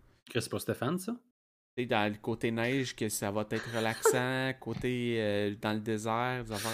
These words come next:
Speaker 2: quand même, là. Et toi, euh, il fallait que t'en parles de Stéphane, à soir,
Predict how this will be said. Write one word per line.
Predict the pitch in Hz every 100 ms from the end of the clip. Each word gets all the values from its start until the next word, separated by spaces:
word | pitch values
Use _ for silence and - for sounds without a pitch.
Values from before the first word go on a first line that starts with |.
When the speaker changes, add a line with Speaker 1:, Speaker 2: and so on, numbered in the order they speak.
| 107
Speaker 2:
quand | 113
même, | 117
là. | 113 - - - - 302 - _ _ _ _ _ - - - - - - - 247 - _ _ _ _ _ _ _ _ _ _ _ _ -
Et | 104
toi, | 104 160
euh, | 120 101
il | 101
fallait | - 127
que | 160
t'en | 127 101
parles | 113 95
de |
Stéphane, | 87 - 101 98
à |
soir, | 92 113